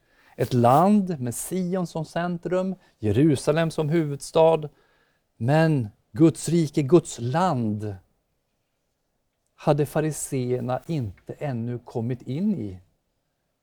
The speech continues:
Därför att de inte hade gått in genom dörren, genom Messias, genom Kristus.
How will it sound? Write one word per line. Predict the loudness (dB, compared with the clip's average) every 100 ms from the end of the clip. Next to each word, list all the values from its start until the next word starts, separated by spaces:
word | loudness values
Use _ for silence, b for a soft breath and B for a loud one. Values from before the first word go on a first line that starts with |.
| _ _ _ _ _
Därför | 4 4 6 4
att |
de | 6 4
inte | 2 0
hade | 0
gått | -2 -4 -4
in | -6 -4
genom | -4 -6 -4
dörren, | 4 4 2 -6 -10 -20 _ _ _ _ _ _ _ -4
genom | -2 0
Messias, | -2 0 0 0 -6 -10 -10 -14 _ _ _ _
genom | -6 -6
Kristus. | -4 -4 -4 -6 -8 -8 -14